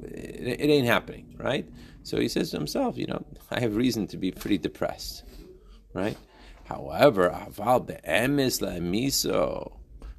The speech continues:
but in the real truth, hein shtei nefashos, hanilchamos zu im zu b'moicho, right? Shel Adam. However, the truth is, it's not like that. The truth is that that is completely not what's happening here.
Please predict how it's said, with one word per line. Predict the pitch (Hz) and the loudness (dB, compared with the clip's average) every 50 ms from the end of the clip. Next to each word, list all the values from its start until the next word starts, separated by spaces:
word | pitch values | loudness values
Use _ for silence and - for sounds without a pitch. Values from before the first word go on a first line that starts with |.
| - | -4
but | - 87 82 | 2 4 4
in | 80 76 | 4 4
the | 76 73 | 2 2
real | 82 107 123 131 | 2 4 2 2
truth, | 127 - - - 123 139 - - - - | 0 -2 -4 -2 0 0 0 -2 -6 -10
hein | 92 95 87 76 | -8 -6 -6 -6
shtei | - - - - - - 98 101 117 120 113 110 | -6 -10 -12 -10 -2 2 4 4 4 4 2 0
nefashos, | 107 101 92 - - - 80 78 76 - - - - - - - | -2 -4 -4 -4 -2 0 0 0 -2 -4 -10 -12 -12 -10 -10 -8
hanilchamos | 78 78 85 87 78 - - - - - - 107 120 117 113 107 104 101 - - - 85 | -8 -8 -8 -8 -10 -10 -12 -14 -8 -4 -2 0 0 0 -2 -4 -4 -4 -6 -6 -10 -10
zu | 80 - 95 104 104 101 | -8 -4 -4 -2 -2 -2
im | 92 85 80 73 | -2 -4 -4 -6
zu | 71 - 80 76 - - - | -6 -6 -6 -6 -6 -6 -8
b'moicho, | - - - - - - - - - - - - - - - _ - - _ - - - - - - - _ _ - - - | -10 -12 -10 -10 -10 -10 -10 -12 -16 -18 -16 -16 -16 -16 -20 _ -20 -20 _ -20 -20 -20 -20 -20 -20 -20 _ _ -20 -8 0
right? | - 85 87 95 107 - - - - | 4 6 8 8 6 4 0 -10 -14
Shel | - - - - - - - | -10 -8 -8 -8 -8 -10 -14
Adam. | - - - - - - - - - - - - _ - - - - | -14 -14 -14 -14 -16 -18 -18 -20 -20 -20 -20 -20 _ -20 -18 -16 -10
However, | - - 82 87 101 120 131 120 117 113 | -6 -2 2 4 6 6 6 6 4 2
the | 92 85 | 2 0
truth | - - - - 139 139 131 - - | -2 -2 -2 0 0 0 0 -2 -2
is, | 127 127 123 123 113 - | -2 0 0 0 -2 -4
it's | - - - - - - | -6 -8 -8 -10 -8 -6
not | 92 87 92 92 90 - | -2 0 2 0 0 0
like | 78 82 - - | -6 -12 -12 -12
that. | - - - - - - - - - - _ _ - - - - - - - - - | -14 -16 -16 -16 -18 -20 -20 -20 -20 -20 _ _ -20 -20 -20 -20 -20 -20 -20 -16 -8
The | - - | -8 -8
truth | - - - 143 143 143 135 - - | -8 -4 2 4 4 4 2 0 0
is | 131 123 120 110 - | 0 0 0 0 0
that | 107 92 - | -2 0 4
that | 110 110 113 | 6 6 6
is | 107 101 90 - - - - - | 4 2 -2 -4 -12 -18 -20 -20
completely | - - 104 - - - 123 131 139 - - 127 117 | -14 -14 -14 -14 -12 -6 -2 -2 -2 -2 -2 -4 -2
not | 104 104 101 82 - | 0 0 -2 -2 -2
what's | 95 90 - | -2 -4 -2
happening | - 85 80 76 - - 82 - - | 0 0 -2 -2 -2 -8 -12 -12 -12
here. | - - - - | -12 -14 -14 -14